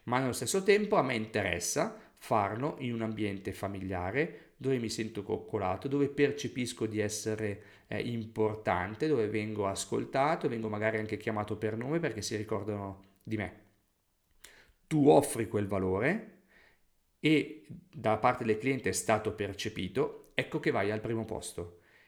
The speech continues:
Ecco che sei posizionato bene per quella tipologia di valore.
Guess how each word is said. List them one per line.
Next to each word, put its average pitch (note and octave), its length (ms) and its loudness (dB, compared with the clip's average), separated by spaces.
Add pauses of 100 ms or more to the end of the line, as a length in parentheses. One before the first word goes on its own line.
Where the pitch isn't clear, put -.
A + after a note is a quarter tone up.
(240)
Ecco B2+ 380 0
che D#3 120 2
sei B2 260 2
posizionato B2 760 -4
bene A2 360 0
per C3 300 -4
quella C3 180 2
tipologia B2 580 0
di A#2 100 0
valore. F#2 580 -2